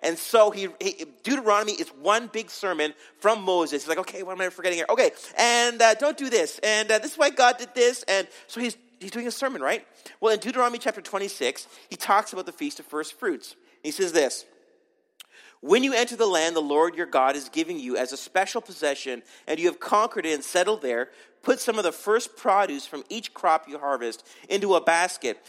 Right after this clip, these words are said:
and bring it, bring it to the designated place of worship, the place the Lord your God chooses for his name to be honored. Go to the priest in charge at that time and say, 'With this gift I acknowledge to the Lord,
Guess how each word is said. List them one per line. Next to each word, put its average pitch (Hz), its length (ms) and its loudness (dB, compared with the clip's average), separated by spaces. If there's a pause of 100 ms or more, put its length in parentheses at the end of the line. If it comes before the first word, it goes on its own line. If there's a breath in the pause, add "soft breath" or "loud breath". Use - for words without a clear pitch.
(120)
and 143 200 -6
bring 190 200 2
it, 202 240 -8
bring 185 160 -2
it 214 80 -2
to 196 80 -10
the 160 60 -6
designated 165 540 -2
place 127 320 -4
of 147 120 -12
worship, 185 540 -4 (200 loud breath)
the 165 100 -4
place 202 320 0
the 175 80 -6
Lord 170 280 -2
your 190 120 -4
God 147 360 0
chooses 185 460 -10
for 127 160 -12
his 170 260 -2
name 123 220 -6
to - 100 -20
be 147 160 -8
honored. 160 400 -2 (520 loud breath)
Go 208 180 6
to - 100 -10
the 240 120 -10
priest 170 400 -4
in 202 220 -4
charge 147 460 -2 (220 loud breath)
at 131 140 0
that 165 200 4
time 175 300 -2
and 156 100 -10
say, 143 360 0 (320 loud breath)
'With 151 240 -2
this 185 260 4
gift 151 480 0
I 135 140 2
acknowledge 143 540 -2
to 202 100 -4
the 185 60 0
Lord, 131 440 -2